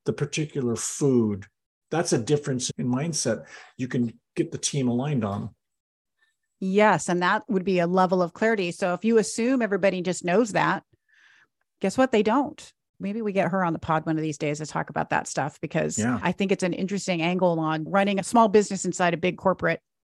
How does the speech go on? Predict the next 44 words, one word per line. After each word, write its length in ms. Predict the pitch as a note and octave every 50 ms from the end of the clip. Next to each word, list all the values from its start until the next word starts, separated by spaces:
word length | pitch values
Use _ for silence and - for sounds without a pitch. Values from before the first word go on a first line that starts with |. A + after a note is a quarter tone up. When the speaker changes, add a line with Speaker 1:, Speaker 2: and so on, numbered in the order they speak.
| _ _
Speaker 2:
structure 540 | - - - F#3+ F#3+ - F#3+ - - F3 - _ _ _
is 100 | F#3 E3
what 160 | E3+ F3 -
she's 200 | - - F3 D3
doing, 380 | - F3+ F3 D#3 D3 C#3+ F#3 E3 -
'cause 140 | - F#3+ E3+
every 220 | F#3+ E3+ F3+ F3+
little 340 | E3 F3 E3 D#3+ D#3+ D#3+ D#3+ - - - - - _ _ -
McDonald's 480 | F3 - - F3+ F#3 F#3+ F3 E3+ -
is 120 | F3 D#3+ -
kinda 220 | - - E3 E3
like 180 | D#3+ D#3+ E3 -
a 60 | E3
little 340 | D#3+ F3+ E3 D#3+ D#3 D3 - _ _ _
micro 240 | F#3 F3+ E3+ - E3+
business. 580 | E3 F#3+ F3+ E3+ D#3 D3 - - - - - _ _
It'd 80 | E3
be 100 | F3+ F#3+
really 180 | E3 E3 D#3+ D#3+
Speaker 1:
Yeah. 120 | - -
Speaker 2:
fascinating. 440 | D3+ D3+ - - C#3+ D3 D3 D3 - D#3+ - _ _ _ _ _ _ _ _ -
Speaker 1:
Okay. 80 | - B3
Speaker 2:
Any 20 |
last 300 | B3 A#3 A#3 A3+ - -
words 260 | A#3 A3 A3 A3 G#3+
about 220 | A3 A3 G#3+ - -
clarity 600 | - - G#3 G#3 G#3+ G#3+ A3 A3+ A3+ B3 B3 - _ _ _
before 280 | A3 G3+ - G#3+ G3+ G3
I 80 | F#3+
do 160 | F#3 G3 G3+
a 20 | G3+
little 200 | G3+ G2+ G2+ F#2
Speaker 1:
No. 40 | F2
Speaker 2:
spiel? 480 | - F#3+ F#3 F#3+ G3 A3+ C4 C4+ - _ _ _ _ _ _ _ _ _ _ -
Speaker 1:
No, 120 | G#2+ A2+
Speaker 2:
'Cause 300 | C3+ D3+ G#2+ D#2 D#2 -
I 40 | -
have 80 | G3+ G3+
Speaker 1:
let's 20 |
Speaker 2:
a 20 | G#3+
little 20 |
Speaker 1:
hear 100 | - -
it. 60 | G#2 -
Speaker 2:
spiel. 380 | - G3 A3 A#3 - D3+ D3